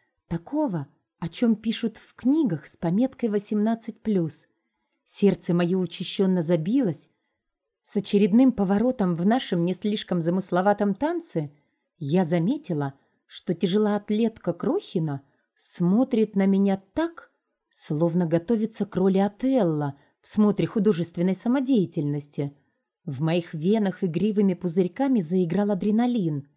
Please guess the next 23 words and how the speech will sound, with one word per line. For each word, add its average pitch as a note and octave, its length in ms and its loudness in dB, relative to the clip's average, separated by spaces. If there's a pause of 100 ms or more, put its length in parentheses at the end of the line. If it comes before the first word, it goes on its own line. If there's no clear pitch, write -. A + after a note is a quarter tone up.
(420)
Я E3+ 160 0
чуть F3 260 -4
задрала E3+ 380 2
подбородок, F3 760 -2 (320)
празднуя E3+ 460 0
победу. E3 600 -2 (500)
Будет A3+ 540 -2
знать, D#4+ 360 -2
как F3+ 200 -4
обзываться. E3+ 800 -4 (440)
Штангистам A3 880 -2 (160)
больше B3+ 440 2
нравятся B3+ 580 0 (220)
чехоточные A#3+ 760 0
выдры, D#3 560 -2 (320)
а F3+ 60 2
не F#3 120 4
косая G3 540 2
сажень D#3+ 500 0
с - 120 -14
ядром. E3+ 520 0 (380)
Вот F#3 320 -2
так. - 400 -4